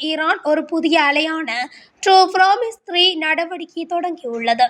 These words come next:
இரண்டாவது முறையாக இஸ்ரேல் மீது ஈரான் கடுமையான தாக்குதலை நடத்தியது. வடக்கு துறைமுக நகரமான கைஃபாவிலிருந்து மத்திய இஸ்ரேலின் பல பகுதிகள் வரை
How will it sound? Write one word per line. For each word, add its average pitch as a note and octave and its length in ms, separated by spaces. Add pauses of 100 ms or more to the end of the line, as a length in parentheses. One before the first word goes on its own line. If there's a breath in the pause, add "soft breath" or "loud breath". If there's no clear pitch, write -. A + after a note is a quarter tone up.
(380 loud breath)
இரண்டாவது D4+ 600
முறையாக D4 600
இஸ்ரேல் F#4 380
மீது D#4+ 340
ஈரான் D4+ 400
கடுமையான D4 580
தாக்குதலை E4 640
நடத்தியது. B3 640 (480 loud breath)
வடக்கு F4+ 600
துறைமுக F#4 460
நகரமான E4 800
கைஃபாவிலிருந்து D#4 1000
மத்திய E4 380
இஸ்ரேலின் D#4 520
பல D4 240
பகுதிகள் D4 500
வரை C#4+ 320